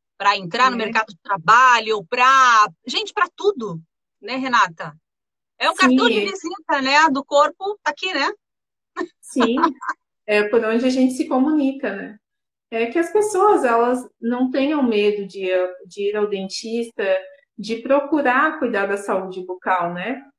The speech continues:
Speaker 2: Que é onde começa a nossa saúde, é pela boca, e que quanto mais tempo a pessoa levar pra ir ao dentista, ela pode ter mais prejuízo, né?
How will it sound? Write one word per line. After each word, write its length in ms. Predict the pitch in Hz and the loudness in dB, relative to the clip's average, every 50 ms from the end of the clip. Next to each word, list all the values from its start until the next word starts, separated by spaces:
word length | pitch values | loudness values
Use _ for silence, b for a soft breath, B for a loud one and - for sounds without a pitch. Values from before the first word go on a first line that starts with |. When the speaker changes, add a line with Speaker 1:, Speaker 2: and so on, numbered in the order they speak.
| _ _ _ _ _ _ _ _ _ _ | _ _ _ _ _ _ _ _ _ _
Speaker 2:
Que 140 | - 247 214 | 0 2 2
é 560 | 220 220 226 226 233 233 233 233 233 - - _ _ _ - | 4 4 2 2 2 0 0 -2 -6 -8 -14 _ _ _ -2
onde 320 | 233 269 330 339 339 370 359 | 0 2 2 4 4 2 2
começa 520 | 370 370 302 269 262 277 359 440 - - | 2 2 0 2 0 0 -2 -2 -4 -4
a 40 | 339 | -4
nossa 280 | 262 226 220 220 233 226 | -2 -4 -4 -4 -8 -8
saúde, 580 | - 208 196 175 170 156 151 165 - - - _ _ _ _ _ _ _ | -8 -6 -6 -6 -6 -8 -10 -12 -16 -20 -20 _ _ _ _ _ _ _
é 120 | - 202 202 | -8 -6 -4
pela 300 | - 233 233 247 254 254 | -2 -2 0 0 0 0
boca, 500 | 240 233 220 226 247 311 - - 370 370 370 370 - _ _ _ _ _ _ _ _ _ _ | 0 0 2 2 2 2 0 -2 -4 -6 -6 -6 -10 _ _ _ _ _ _ _ _ _ _
e 280 | - 247 247 240 247 247 | -6 -6 -6 -6 -8 -10
que 540 | _ 285 269 262 269 262 262 262 254 - - _ _ | _ -8 -8 -6 -6 -6 -8 -10 -12 -16 -20 _ _
quanto 280 | 330 320 339 339 - | -2 -2 0 0 0
mais 380 | 330 320 320 349 440 427 - - | 0 0 2 2 2 0 -2 -2
tempo 460 | 349 277 277 277 277 254 233 - - - - _ _ - | -4 -4 -4 -4 -6 -8 -8 -10 -10 -12 -20 _ _ -8
a 80 | 220 | -4
pessoa 440 | 220 220 233 233 240 - 269 240 226 | 0 2 2 2 2 2 0 2 2
levar 580 | 226 226 214 208 208 208 220 226 247 294 302 302 | 4 4 4 2 2 2 0 0 0 0 0 0
pra 160 | 294 262 240 | 0 0 2
ir 100 | 233 226 | 2 2
ao 80 | 214 202 | 0 0
dentista, 640 | 208 208 208 214 208 - 277 285 311 302 - - 277 254 254 247 - _ _ _ _ | -2 -4 -4 -6 -6 -6 -4 -4 -4 -4 -4 -4 -4 -4 -4 -6 -8 _ _ _ _
ela 220 | - 262 269 269 262 | -4 -2 -2 -2 -2
pode 320 | - 285 277 269 277 - | -2 -2 -2 -2 -4 -6
ter 140 | - 311 285 | -6 -6 -4
mais 380 | 277 269 277 294 330 349 339 - | -4 -4 -2 -2 -2 -2 -4 -6
prejuízo, 760 | - 262 233 226 220 214 214 202 202 180 175 175 175 175 170 | -4 0 0 0 0 0 -4 -4 -4 -6 -8 -10 -10 -12 -12
né? 260 | 170 180 202 254 254 | -12 -10 -10 -10 -12